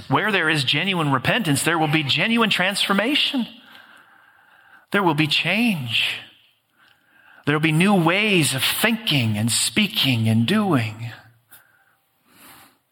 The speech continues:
And when it happens, the befitting culmination of it is a party.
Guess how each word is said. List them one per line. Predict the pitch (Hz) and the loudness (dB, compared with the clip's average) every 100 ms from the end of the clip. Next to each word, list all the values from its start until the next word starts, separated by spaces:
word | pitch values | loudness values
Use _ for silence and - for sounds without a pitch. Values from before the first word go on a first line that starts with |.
| _ - - - - - - - - | _ -20 -20 -20 -20 -20 -20 -10 -2
And | 110 | 2
when | 127 | 4
it | 208 | 4
happens, | 180 156 143 147 135 170 170 - - - - - - - - 135 | 4 2 0 0 0 0 -2 -2 -4 -8 -16 -20 -20 -20 -6 0
the | |
befitting | 127 139 - 196 208 185 | 2 2 4 2 2 2
culmination | - 175 160 156 160 - 127 110 | 2 4 2 2 2 2 2 0
of | 104 | 0
it | 104 - - - _ _ _ _ _ _ | -4 -6 -10 -12 _ _ _ _ _ _
is | 107 107 | -4 -4
a | |
party. | 107 123 110 95 - | -2 -2 -2 -4 -10